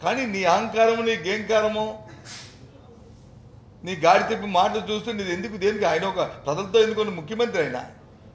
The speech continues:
నువ్వు ప్రతిపక్ష నాయకుడివి, నీ ఓ-, నీ, నీ పరిధిలో మీరుండి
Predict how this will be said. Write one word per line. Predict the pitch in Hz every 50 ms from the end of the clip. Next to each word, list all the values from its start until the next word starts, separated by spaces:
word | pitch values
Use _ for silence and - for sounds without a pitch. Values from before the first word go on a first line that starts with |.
| - - - - - - - - - - - - - - - - - - - - - - - - - - - - - - - - - - - - - - - - - - - - - - - -
నువ్వు | - 247 254
ప్రతిపక్ష | 226 240 220 214 220 214 - 196
నాయకుడివి, | 190 180 180 170 170 170 165 165 165 165 160 -
నీ | 151 165 190
ఓ-, | 208 202 196
నీ, | 180 165 180 196 190 160 - - -
నీ | 156 185 208
పరిధిలో | 180 190 180 202 214 226 240 240
మీరుండి | 233 226 220 220 226 226 233 330 359 403